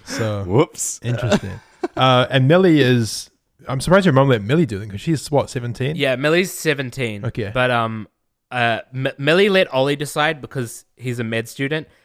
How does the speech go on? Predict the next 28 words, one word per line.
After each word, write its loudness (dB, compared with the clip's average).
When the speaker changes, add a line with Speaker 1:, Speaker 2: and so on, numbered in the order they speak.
Speaker 3:
and -6
Ollie 2
was 0
like, -2
"No, -4
Speaker 1:
All -2
Speaker 3:
you 0
Speaker 1:
right. -2
Speaker 3:
can't 0
have, -2
you -10
can't -6
have -4
any -8
weed. -8
You -10
shouldn't -10
be -10
having -12
weed -10
right -12
now." -16
And -2
then 4
Ollie 2
was -2
like, 0
uh, 0